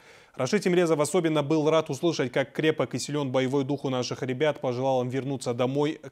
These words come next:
к родным, близким, с чувством вы-, выполненного долга, живыми и здоровыми.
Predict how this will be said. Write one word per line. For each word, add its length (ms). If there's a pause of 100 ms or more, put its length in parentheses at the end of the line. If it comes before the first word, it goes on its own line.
к 80
родным, 400
близким, 480 (160)
с 80
чувством 420
вы-, 240
выполненного 720
долга, 400
живыми 400
и 220
здоровыми. 680